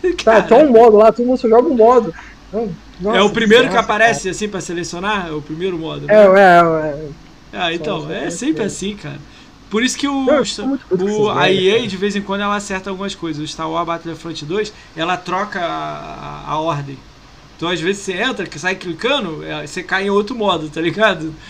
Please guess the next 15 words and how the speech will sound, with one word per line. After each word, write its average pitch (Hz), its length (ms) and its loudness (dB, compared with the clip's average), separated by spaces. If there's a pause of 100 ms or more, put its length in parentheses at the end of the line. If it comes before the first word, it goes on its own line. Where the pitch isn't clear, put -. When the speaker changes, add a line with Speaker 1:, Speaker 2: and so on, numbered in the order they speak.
(180)
Speaker 1:
Não 165 180 -6
é 175 100 -4
o, 180 300 -6
Speaker 2:
Da 143 120 0
Speaker 1:
tipo, 135 220 -2
Speaker 2:
hora. 160 40 -6
Speaker 1:
mata-mata, 165 840 -6
essas 143 360 -10
porra 156 240 -8
assim. 143 240 -14
Eu 143 80 -12
acho 147 200 -12
legal 156 240 -8
essa 147 140 -14
parada. 143 320 -14